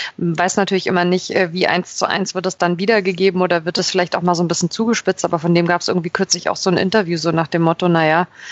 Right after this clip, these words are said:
er geht ja irgendwie nächste Saison eh nach Hause, nach Leverkusen, wo ich mir fast so denke, ja, geschieht dir recht, wie Leverkusen jetzt mittlerweile dasteht, also,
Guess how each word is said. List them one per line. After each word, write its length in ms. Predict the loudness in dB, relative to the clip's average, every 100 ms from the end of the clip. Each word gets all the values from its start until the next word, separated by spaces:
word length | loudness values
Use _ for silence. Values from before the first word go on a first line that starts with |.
| -18 -8
er 100 | -4
geht 200 | -2 0
ja 80 | 2
irgendwie 260 | 2 2 2
nächste 300 | 2 2 0
Saison 340 | 2 2 2
eh 140 | 4 2
nach 180 | 2
Hause, 400 | 0 -2 2 2
nach 160 | 2 2
Leverkusen, 720 | 0 0 -2 -2 -4 0 0
wo 40 | 2
ich 100 | 0
mir 100 | 2
fast 220 | 0 0
so 80 | 0
denke, 260 | 0 2
ja, 140 | 0 2
geschieht 260 | 0 0
dir 140 | 0 0
recht, 200 | -4 -4
wie 60 |
Leverkusen 560 | 0 2 2 0 0 0
jetzt 180 | 0 -2
mittlerweile 480 | -2 0 0 0
dasteht, 480 | 2 2 2 0 0
also, 300 | -2 2 0